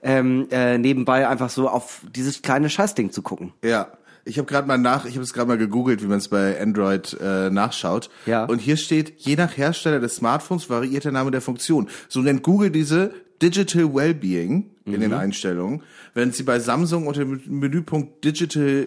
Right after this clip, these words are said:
Speaker 2: digitales Wohlbefinden zu finden ist, bei Huawei-Geräten unter Digital Balance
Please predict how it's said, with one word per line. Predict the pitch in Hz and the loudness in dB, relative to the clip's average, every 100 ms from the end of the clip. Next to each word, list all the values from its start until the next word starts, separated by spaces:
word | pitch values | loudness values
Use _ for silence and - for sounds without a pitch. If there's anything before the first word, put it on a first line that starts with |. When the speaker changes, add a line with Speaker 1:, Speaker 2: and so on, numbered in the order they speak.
| - | -4
Speaker 2:
digitales | 117 139 135 151 156 131 | -4 -4 0 0 0 0
Wohlbefinden | 185 151 - 92 82 | 2 0 -2 -4 -4
zu | - | -10
finden | 104 107 101 | -4 -2 0
ist, | 127 139 | -2 -2
bei | 123 110 107 - - _ _ 117 | 0 0 0 -4 -18 _ _ -2
Huawei-Geräten | 110 117 156 117 98 113 139 - 123 107 127 - 156 220 | 2 4 4 2 2 0 -2 -2 0 2 0 -2 -4 -4
unter | - 117 117 110 | -4 -2 0 0
Digital | 98 139 156 160 147 | -2 -6 -4 -4 -4
Balance | 120 139 120 95 175 - | -2 0 0 0 -4 -8